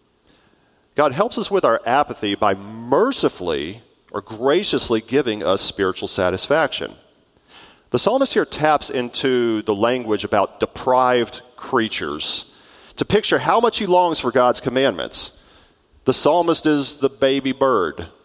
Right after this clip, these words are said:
with its mouth open to its mother. The psalmist is the guinea pig that hears the rustle of lettuce.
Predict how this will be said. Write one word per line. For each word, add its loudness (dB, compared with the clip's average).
with 2
its -2
mouth 2
open 2
to 2
its -2
mother. 0
The 4
psalmist 2
is 2
the 0
guinea 0
pig -2
that -4
hears 0
the -2
rustle 2
of 0
lettuce. 0